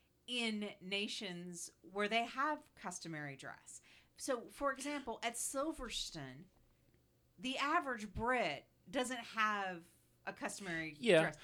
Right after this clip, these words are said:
Speaker 1: Now, if they
Speaker 2: but
Speaker 1: held it in Scotland and they had women out in kilts, that would be
Speaker 2: But,
Speaker 1: one
Speaker 2: but
Speaker 1: thing.
Speaker 2: let, let me throw this out there, and, and, and I would be totally okay with this. The race in Abu Dhabi and I think two or three other countries,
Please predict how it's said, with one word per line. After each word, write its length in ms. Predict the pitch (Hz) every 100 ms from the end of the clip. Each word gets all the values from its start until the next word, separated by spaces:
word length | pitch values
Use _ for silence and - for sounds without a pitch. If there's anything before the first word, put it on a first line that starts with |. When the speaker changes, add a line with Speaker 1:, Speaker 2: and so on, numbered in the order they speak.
| - -
Speaker 1:
Now, 60 | 202
if 80 |
they 60 | 214
Speaker 2:
but 140 | 240
Speaker 1:
held 220 | 208 214 202
it 100 | 180
in 140 | 175
Scotland 540 | - 208 185 175 170 160
and 100 | 160
they 160 | 160
had 240 | 156 160 147 139 - _ 175
women 300 | 190 202 170
out 220 | 160 151
in 100 | 165 -
kilts, 440 | 370 285 190 - -
that 180 | 185 185
would 100 | 165
be 80 | 185
Speaker 2:
But, 160 | 220
Speaker 1:
one 100 | 220
Speaker 2:
but 180 | 226 214
Speaker 1:
thing. 200 | - 151
Speaker 2:
let, 220 | 214 208
let 100 | 196
me 100 | 240
throw 240 | 254 220 208
this 220 | 196 -
out 180 | 90 -
there, 160 | - - - -
and, 120 | 131 135
and, 160 | 143 -
and 160 | 160 156
I 140 | 151
would 180 | 208 175
be 260 | 185 175 151 - - - -
totally 580 | - - 226 233 214 180
okay 320 | 170 - 160
with 240 | 101 -
this. 380 | - - - - - - - - - - 127
The 460 | 123 143 139 135 135
race 480 | 127 147 202 - 185
in 100 | 170
Abu 320 | 147 151 160
Dhabi 680 | 143 131 123 131 127 127 127 - _ _ -
and 260 | 113 110 110
I 80 |
think 300 | 101 - 143 135 _ _ -
two 240 | - 160
or 60 | 175
three 240 | - 151
other 140 | 123 113
countries, 600 | - 107 - 110 101